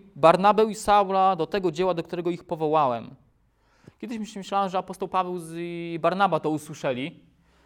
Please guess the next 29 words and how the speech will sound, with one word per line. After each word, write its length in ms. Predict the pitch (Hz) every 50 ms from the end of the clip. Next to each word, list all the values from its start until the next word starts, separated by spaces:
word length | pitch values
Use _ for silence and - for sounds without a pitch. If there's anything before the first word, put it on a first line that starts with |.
| _ _ _ -
ale 120 | - 156
w 40 | 151
którymś 180 | - 226 214 -
momencie 220 | 220 220 - 202
zobaczyłem, 520 | 185 196 196 202 202 - 196 202 202 190 175
że 360 | 160 180 175 175 175 180 175 180 - _ _ _ _ _ _ _ _ -
Duch 180 | 143 170 202 -
Święty 340 | - - 208 196 190 - 175
nie 160 | 180 185 185
powiedział 380 | 185 175 175 247 262 247 180 143
do 180 | 139 131 123
nich, 280 | 113 107 101 110 - _ _ _ _ _ _ _ _ _ _ _ _ _ _ _ _ _ _ _ _ _ _ _ _ _ _ _ _ _ _ _ _ _ _ _ _ _ _ _ _ _ _ _ _ -
ale 160 | - 151 160
powiedział 280 | 160 180 185 190 165 175
do, 80 | 165 160
do 140 | 147 165
tych 240 | 165 - 156 - -
innych 300 | 202 220 214 190 170 139
wierzących, 360 | 127 135 123 131 120 - 123
którzy 200 | - - 117 117
tam 160 | - 120 117 117
byli. 300 | 123 117 113 120 120 120 _ _ _ _
Powiedział: 240 | - 151 139 139 - -
„Od-, 320 | - 151 143 151 147 -
wy 300 | 139 139 202 233 180 - -
odłączcie 600 | 139 143 147 143 165 196 196 - - - - 143
mi 120 | 139 139 139
tych 180 | 139 143 135
dwóch 480 | 131 131 135 147 156 165 185 - -